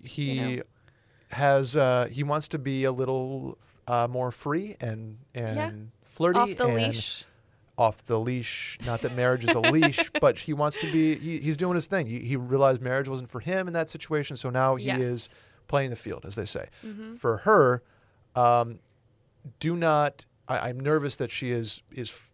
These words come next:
Speaker 1: falling for this guy.
Speaker 2: But, okay, but she hasn't even hung out with him yet. That's the thing.
Speaker 1: But they were coworkers.
Speaker 2: Yeah, that's
Speaker 1: So
Speaker 2: true.
Speaker 1: now that they're not, that takes the, the coworker relationship off the table. Fine.
Speaker 2: Yeah.
Speaker 1: He is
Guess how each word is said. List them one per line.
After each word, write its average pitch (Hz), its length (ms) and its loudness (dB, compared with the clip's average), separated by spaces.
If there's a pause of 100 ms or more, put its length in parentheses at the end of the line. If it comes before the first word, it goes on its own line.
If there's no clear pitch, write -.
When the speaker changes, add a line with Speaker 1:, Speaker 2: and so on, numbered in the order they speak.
(280)
Speaker 1:
falling 139 540 2
for 160 160 0
this 156 180 0
guy. 170 460 0
Speaker 2:
But, - 120 -4
okay, 320 140 -4
but 247 200 -6
she 294 140 -2
hasn't 311 360 0
even 220 240 -6
hung 247 260 -2
out 277 220 2
with 262 160 -4
him 156 140 -6
yet. 71 260 -8 (160)
That's 240 400 2
the 208 160 -2
thing. 104 460 -4 (580)
Speaker 1:
But 160 100 -4
they 156 60 2
were 151 100 2
coworkers. - 600 -2
Speaker 2:
Yeah, 247 260 2
that's 226 120 2
Speaker 1:
So 160 220 8
Speaker 2:
true. - 200 -6 (400)
Speaker 1:
now 170 220 4
that 180 160 2
they're 170 100 2
not, 131 240 2
that 139 100 0
takes 143 220 -2
the, 139 120 -4 (100)
the 139 120 0
coworker 127 460 2
relationship 113 420 -4
off 107 100 -4
the 104 60 -14
table. 107 220 -10
Fine. - 200 0
Speaker 2:
Yeah. - 60 -4 (600)
Speaker 1:
He 185 300 -2
is 147 460 2